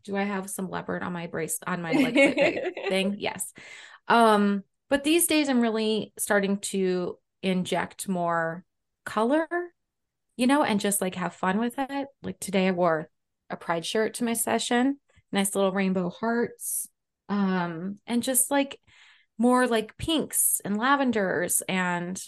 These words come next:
Speaker 1: more leopard, <laughs> and just kinda having fun with it.
Speaker 2: Yeah, absolutely. That's, that's great. I just, I just love the concept of a capsule wardrobe. And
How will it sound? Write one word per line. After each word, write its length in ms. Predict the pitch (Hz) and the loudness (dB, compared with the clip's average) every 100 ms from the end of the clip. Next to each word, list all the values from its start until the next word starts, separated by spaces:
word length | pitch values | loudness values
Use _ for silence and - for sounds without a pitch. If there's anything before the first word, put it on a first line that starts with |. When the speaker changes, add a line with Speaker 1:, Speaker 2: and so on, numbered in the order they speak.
| - _ | -18 _
Speaker 1:
more 320 | 208 233 285 | 2 6 6
leopard, 600 | 220 170 165 160 165 165 - | 4 0 0 0 2 0 -2
<laughs> 380 | 247 - 403 381 | -6 4 6 6
and 140 | 349 - | 0 -2
just 300 | 254 302 - | 0 0 2
kinda 300 | 349 359 349 - - - | 2 2 0 -6 -18 0
having 320 | 269 285 285 | 4 6 4
fun 180 | 247 269 | 2 -2
with 140 | 208 - | -4 -8
it. 160 | - - _ _ _ _ | -10 -12 _ _ _ _
Speaker 2:
Yeah, 360 | 254 440 190 185 - _ | -4 -2 -4 -6 -14 _
absolutely. 920 | - 226 220 190 185 185 110 156 160 _ _ _ _ _ _ _ _ | -4 -2 -2 -2 0 2 2 0 -2 _ _ _ _ _ _ _ _
That's, 240 | 208 208 208 - | 2 2 0 6
that's 260 | 220 220 | 6 6
great. 340 | - 185 143 - | 4 4 4 2
I 100 | 180 | 0
just, 320 | 196 202 - - | 0 -2 -4 2
I 120 | 196 | 4
just 260 | 196 208 185 | 4 -2 2
love 480 | 196 196 190 190 190 - | 6 8 8 4 -2 -6
the 120 | - | -6
concept 520 | 185 175 165 175 170 - | 0 0 2 0 0 -4
of 100 | 165 | -4
a 60 | 165 | -2
capsule 420 | 160 156 - 156 | -2 -2 -2 0
wardrobe. 640 | 160 151 160 156 151 135 - | 0 0 2 4 4 0 -2
And 280 | 170 170 | 0 0